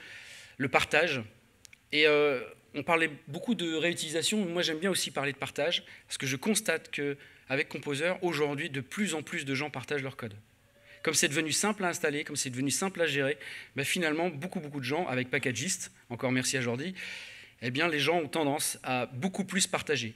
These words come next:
Et même en interne, avec des repos privés, finalement, entre les équipes, et nous, c'est ce qui se passe en interne,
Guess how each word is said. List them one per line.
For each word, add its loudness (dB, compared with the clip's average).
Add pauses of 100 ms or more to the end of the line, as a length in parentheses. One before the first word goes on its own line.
Et 0
même 4
en 2
interne, 2
avec 0
des -2
repos -2
privés, -4 (200)
finalement, 0 (300)
entre 0
les 0
équipes, -2
et 0
nous, 2
c'est -2
ce -6
qui -4
se -4
passe 2
en -2
interne, -2